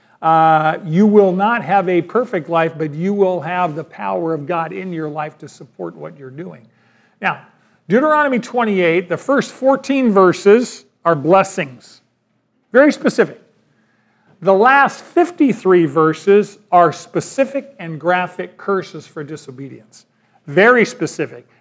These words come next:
This will curl your hair. Don't read this late at night. You won't be able to sleep. But Israel knew all this,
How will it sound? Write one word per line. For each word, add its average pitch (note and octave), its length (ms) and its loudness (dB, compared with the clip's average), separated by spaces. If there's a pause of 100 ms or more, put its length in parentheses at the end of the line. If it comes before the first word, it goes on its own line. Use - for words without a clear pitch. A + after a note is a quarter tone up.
This A3 180 2
will F#3 120 2
curl B3+ 440 0
your F#3 200 2
hair. D#3 240 0
Don't F#3 220 -4
read G3 220 0
this F#3+ 220 0
late F3 240 0
at F3+ 80 -8
night. D#3+ 280 -8
You D#3 80 -12
won't D#3 200 -10
be D3+ 80 -12
able C#3+ 140 -12
to A#2+ 60 -20
sleep. A3+ 320 -4 (1120)
But F#3+ 140 4
Israel C4 400 4
knew B3 200 2
all D3+ 180 2
this, - 300 -20